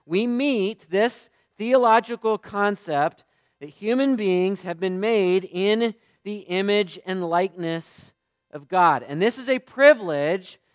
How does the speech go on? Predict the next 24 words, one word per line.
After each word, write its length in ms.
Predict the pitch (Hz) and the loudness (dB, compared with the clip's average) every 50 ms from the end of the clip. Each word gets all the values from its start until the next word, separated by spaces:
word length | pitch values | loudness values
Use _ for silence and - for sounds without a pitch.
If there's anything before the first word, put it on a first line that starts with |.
| _ _ - | _ _ -4
that 140 | 180 190 196 | -2 2 2
is 180 | 214 185 165 | 2 0 0
given 460 | 156 226 262 302 302 233 190 170 156 - _ - 190 185 _ _ _ _ | -2 4 6 6 6 6 2 -4 -6 -6 _ -12 -14 -14 _ _ _ _
to 220 | - 196 202 202 | -6 -2 -2 -2
no 480 | 196 190 185 196 214 247 269 285 285 262 | -2 0 2 6 6 8 8 8 6 6
other 460 | - 202 220 240 226 226 226 226 214 | 2 4 2 2 2 4 2 2 2
creature 640 | - - - 247 254 254 202 - - 190 175 175 180 | 0 -6 -10 -8 -8 -8 -8 -10 -8 -6 -6 -6 -4
in 160 | 165 160 156 | -6 -4 -2
all 240 | 170 185 208 233 240 | 2 2 4 4 2
of 100 | 220 - | 0 -2
creation. 680 | - - 208 190 190 190 190 180 - - 139 110 98 _ _ _ _ _ _ _ _ _ _ _ _ _ _ _ _ _ _ _ _ _ _ _ | -6 -6 -4 -2 0 -2 -2 -2 -4 -10 -16 -18 -20 _ _ _ _ _ _ _ _ _ _ _ _ _ _ _ _ _ _ _ _ _ _ _
Humanity 1120 | _ - 202 202 196 202 214 240 269 302 302 285 247 196 170 160 156 165 175 196 220 208 - | _ -4 -2 -2 0 2 2 4 4 4 4 4 2 0 0 -2 -2 0 0 0 -2 -4 -8
stands 580 | - - - - 190 185 196 226 262 269 233 | -14 -20 -16 -8 -4 -2 0 0 0 0 2
alone 720 | 302 294 277 254 220 202 185 175 175 175 180 202 214 214 196 _ _ _ _ - | 0 0 2 2 2 2 2 2 2 2 0 0 0 -2 -4 _ _ _ _ -12
as 180 | 156 160 - | -12 -12 -10
the 120 | - 165 160 | -10 -12 -12
crown 540 | - - - 202 208 233 269 302 320 311 269 | -10 -8 -6 -2 2 4 4 4 4 2 0
jewel 800 | 208 240 285 294 277 254 214 190 180 180 202 226 254 262 240 _ _ _ _ - | -2 -4 -2 2 4 6 6 6 6 4 6 4 4 2 0 _ _ _ _ -6
of 180 | 160 165 160 160 | -6 -6 -6 -4
all 280 | - 175 208 226 262 285 - - | 0 4 6 8 8 6 4 4
of 180 | 302 294 247 - | 0 0 0 2
God's 460 | 254 240 240 247 254 262 - - - | 4 6 8 8 8 6 4 0 -16
creating 760 | - - 240 233 226 226 226 226 233 233 247 247 247 233 220 | -14 -8 -6 -2 2 6 6 6 6 4 2 -2 0 0 0
work 640 | 202 180 165 165 165 170 180 190 185 _ - - - | 0 2 2 2 2 2 2 0 -2 _ -18 -20 -20